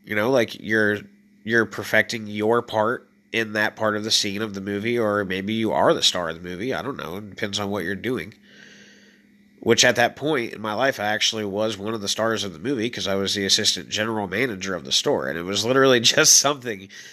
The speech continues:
like, I, I was actually training, uh, I was going through a training program.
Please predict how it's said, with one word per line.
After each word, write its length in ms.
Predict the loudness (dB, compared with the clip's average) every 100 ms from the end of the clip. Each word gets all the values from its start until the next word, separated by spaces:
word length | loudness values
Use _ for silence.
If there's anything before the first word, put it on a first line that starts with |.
| -20 -20 -2
like, 200 | 2 4
I, 160 | 4
I 100 | 4
was 160 | 0 2
actually 420 | 2 2 0 0
training, 580 | -2 -2 -4 -6 -16 -18 -8
uh, 300 | -4 -2 -4
I 100 | -4
was 120 | -2
going 240 | 0 -2 -2
through 180 | -2
a 60 | -2
training 360 | 0 0 -2 -2
program. 540 | -2 0 0 -2